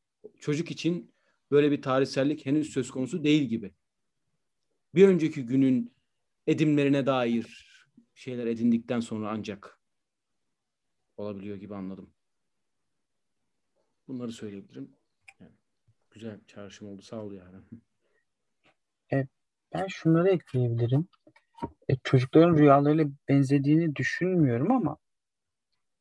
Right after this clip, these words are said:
Speaker 2: e, buradaki bence, e, farklı olan şey Freud'un ne kadar bir tabir kitabıyla sürekli karşılaştırmalı ilerlese de sürekli ona bir mesafe koyduğu şeyi görüyoruz. Yani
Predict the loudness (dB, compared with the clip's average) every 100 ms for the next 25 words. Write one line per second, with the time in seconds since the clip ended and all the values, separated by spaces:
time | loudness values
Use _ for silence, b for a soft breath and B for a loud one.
0 | _ _ _ _ _ _ _ -10 -8 -2
1 | -2 0 -4 -4 -10 -2 0 0 -4 -8
2 | -12 -2 2 2 4 4 4 4 2 4
3 | 4 4 4 2 4 0 -4 -6 -2 0
4 | 0 -2 -8 -12 _ _ _ _ _ _
5 | 2 2 2 2 2 0 -6 0 2 2
6 | 0 -4 -8 -8 -4 0 0 0 -2 -4
7 | -4 -6 0 0 0 -2 -4 -4 -6 -4
8 | -2 0 0 0 -2 -6 -8 -8 -2 0
9 | 2 4 4 6 4 2 2 0 0 0
10 | -2 -2 _ _ _ _ _ _ -2 0
11 | 0 0 -4 -4 -4 -4 0 -2 -2 -6
12 | -2 0 2 2